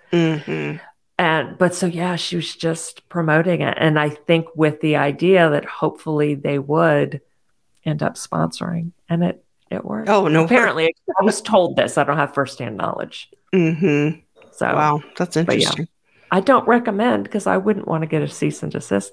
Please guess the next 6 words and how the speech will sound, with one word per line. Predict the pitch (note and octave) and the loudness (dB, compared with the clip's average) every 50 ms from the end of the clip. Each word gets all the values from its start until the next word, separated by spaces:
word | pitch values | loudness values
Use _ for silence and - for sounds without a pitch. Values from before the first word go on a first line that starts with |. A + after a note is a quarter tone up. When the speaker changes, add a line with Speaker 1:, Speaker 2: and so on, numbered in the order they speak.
| _ | _
Speaker 2:
letter. | - - - - - - _ _ _ _ _ - _ _ _ - | -12 -12 -12 -12 -14 -16 _ _ _ _ _ -20 _ _ _ 2
Speaker 1:
Mm-hmm. | F3+ F3 E3 D#3+ D#3+ D#3+ D#3 F3+ | 4 6 6 6 4 2 2 2
You | D#3 D3+ D3+ D3+ D3+ E3 - - - - - - - - - - | 2 2 2 2 0 -2 -4 -8 -12 -12 -12 -10 -10 -14 -16 0
Speaker 2:
Yeah. | - A#3+ | 4 6
Speaker 1:
know, | B3+ C4 B3 A#3+ | 8 8 6 6
that | A3+ B3 A#3+ A3+ - - - | 6 6 4 4 4 0 -6